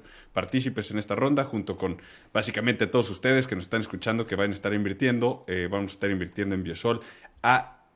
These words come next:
una evaluación ya predeterminada y vamos, o sea, básicamente es casi el doble la evaluación en la que están buscando ahora y ya tiene interesados claramente, como bien dice Felipe, ochenta fondos y dos ya confirmados.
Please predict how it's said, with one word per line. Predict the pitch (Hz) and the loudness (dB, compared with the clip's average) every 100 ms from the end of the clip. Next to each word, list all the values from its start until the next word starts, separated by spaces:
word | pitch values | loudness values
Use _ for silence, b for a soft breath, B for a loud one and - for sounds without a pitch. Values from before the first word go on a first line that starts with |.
| _ | _
una | 110 120 | -2 2
evaluación | 107 95 - 110 | 2 2 0 -2
ya | 107 107 | 0 0
predeterminada | 123 123 107 98 95 107 123 151 107 | 2 2 2 -2 0 0 0 0 -2
y | |
vamos, | 101 123 120 | 0 0 0
o | - | -4
sea, | 92 101 | -4 -2
básicamente | 117 - 98 117 117 143 147 B B | -2 -4 -4 -4 0 -2 -2 B B
es | 107 - | -8 -4
casi | 131 120 117 | -2 0 0
el | 95 | 2
doble | 120 127 107 101 | 2 4 4 2
la | 92 | 2
evaluación | 95 90 90 120 | 0 0 -2 -2
en | 107 | -2
la | 92 | -2
que | |
están | - 104 | -4 -4
buscando | 98 - 101 95 | -4 -4 -2 2
ahora | 101 120 117 | 2 2 0
y | 95 | -2
ya | 104 - | -4 -2
tiene | 98 | -2
interesados | 90 87 85 - 101 - | -4 -4 -6 -4 -4 -4
claramente, | 107 101 92 95 98 107 B B B _ | -2 0 0 -2 -2 -4 B B B _
como | 87 90 | -6 -2
bien | 98 95 | 0 0
dice | 92 | -4
Felipe, | - 92 98 | -6 -6 -4
ochenta | 92 - 117 107 | -4 -2 -4 -4
fondos | 92 104 104 104 - | -4 -2 -2 -2 -6
y | 90 | -4
dos | 101 98 | -4 -2
ya | 98 107 | -4 -6
confirmados. | 90 - 87 95 110 - | -8 -6 -2 0 0 -4